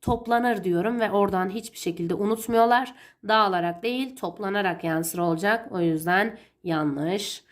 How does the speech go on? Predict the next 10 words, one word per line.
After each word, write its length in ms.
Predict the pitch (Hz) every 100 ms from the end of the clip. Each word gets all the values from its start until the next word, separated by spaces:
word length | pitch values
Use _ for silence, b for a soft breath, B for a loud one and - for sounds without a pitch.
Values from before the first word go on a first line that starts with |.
| b b b b b _ -
Yeşil 300 | 254 254 415
renkli 340 | 440 381 - 294
bir 160 | 262
cisme 400 | 226 220 214 220
kırmızı 420 | 220 220 214 214 277
ışık 200 | - 370
altında 420 | 277 262 226 208
bakıldığında 600 | 202 202 190 190 185 185
bu 100 | 294
cisim 480 | 262 - 320 359